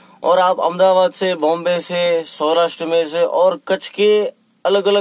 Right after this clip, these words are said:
کئی خطوں میں سے، رامپر، راپر میں سے، پھر راپر واگڑ میں سے، پھر لکھپت سے،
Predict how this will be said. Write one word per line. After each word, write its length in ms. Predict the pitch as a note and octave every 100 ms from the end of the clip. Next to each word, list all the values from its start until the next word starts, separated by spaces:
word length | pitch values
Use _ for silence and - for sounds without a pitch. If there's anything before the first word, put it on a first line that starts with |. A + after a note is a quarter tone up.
| G3 _
کئی 240 | G#3+ A#3
خطوں 420 | A3 G#3 G3+ G#3 F#3+
میں 140 | F#3
سے، 180 | D3 C3 - _ _ _ _ _ _ _ _ _ A#2+ A2+
رامپر، 420 | D3+ E3+ - F#3+
راپر 540 | F3+ C3+ D3+ - F#3
میں 160 | E3+ F3+
سے، 300 | D#3+ F3+ E3+ - _ _ _ _ _ _ -
پھر 160 | E3+ F#3 F#3 F3+ - - - - -
راپر 300 | C3+ D3 F3+
واگڑ 360 | D#3+ D#3+ F3+
میں 160 | F3 F3
سے، 220 | E3 F#3 D#3+
پھر 160 | F3+ E3+ -
لکھپت 440 | B2+ D#3 - G#3 G#3
سے، 320 | G#3+ G#3